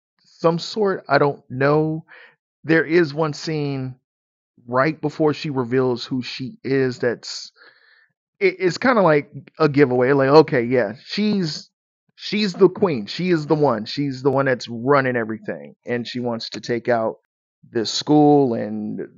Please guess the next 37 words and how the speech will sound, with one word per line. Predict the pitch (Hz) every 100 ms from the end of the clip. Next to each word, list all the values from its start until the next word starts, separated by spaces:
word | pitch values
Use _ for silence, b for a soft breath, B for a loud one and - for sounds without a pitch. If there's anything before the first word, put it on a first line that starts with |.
| 98
the | 117
world, | 104 139 151 147 139 135 -
everything. | 131 127 - 120 113 110
And | 110 123 b b b b b b _ _ _ 131
the | 131
best | 110 156 147
way | 143 147
to | 123
do | 113 147 196
it | 135
is | 127 117 113 - - _ _ -
not | 143 185
to | 139
just | 117 123 123
invade | 117 117 127
Washington, | 117 120 120 - 123 120 117
D | 117 120
C, | 117 - 117 113 117 104
and | 76 71 90 _
kidnap | - 123 113 117 -
the |
president | - 127 123 117 123 110
and | 104 95 101
do | 123 127
all | 113 110
of | 104
that, | 120 120
is, | 117 - 127
you | 131
know, | 101 110
sneak | - 147 147 143
in | 127
through | 123 127
the | 117
back | 123 117 -
door | 123 131 117 107
and | 104